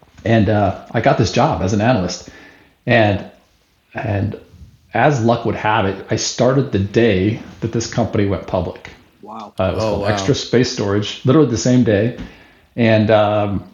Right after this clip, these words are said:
Speaker 1: I got to ride that wave for the next fourteen years of seeing,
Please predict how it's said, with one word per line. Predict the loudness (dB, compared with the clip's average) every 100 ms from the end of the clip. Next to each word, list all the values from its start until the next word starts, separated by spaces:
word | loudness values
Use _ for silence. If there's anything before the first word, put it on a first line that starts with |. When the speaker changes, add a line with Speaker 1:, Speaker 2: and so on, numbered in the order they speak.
| -4
Speaker 1:
I | -2
got | 0 0 0 0
to | 0
ride | 2 2 4 2 2
that | 0 2
wave | 2 4 4 2
for | -4 -4 -2
the | 0
next | 0 -2 -6
fourteen | -6 -4 0 2
years | 4 4 2 0 -4 -12 -20 -20 _ _ _ -2
of | 0
seeing, | 2 4 4 0